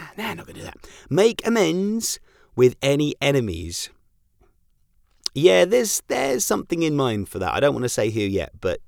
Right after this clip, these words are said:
there's definitely something in mind for that one. Apply for your dream job. See, I'm an actor,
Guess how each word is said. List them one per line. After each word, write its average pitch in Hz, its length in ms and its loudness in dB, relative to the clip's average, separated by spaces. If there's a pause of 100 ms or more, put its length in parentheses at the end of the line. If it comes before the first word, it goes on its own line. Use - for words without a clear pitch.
(160)
there's - 200 -14
definitely - 360 -6
something 98 400 -6
in 95 180 -4
mind 87 320 -8
for - 80 -10
that 90 140 -8
one. 82 160 -10 (320)
Apply 156 540 -2
for 143 160 -6
your 127 180 0 (100)
dream 120 480 -4
job. 95 400 -2 (760)
See, 139 160 -4
I'm 147 100 0
an 151 100 -2
actor, 82 480 -12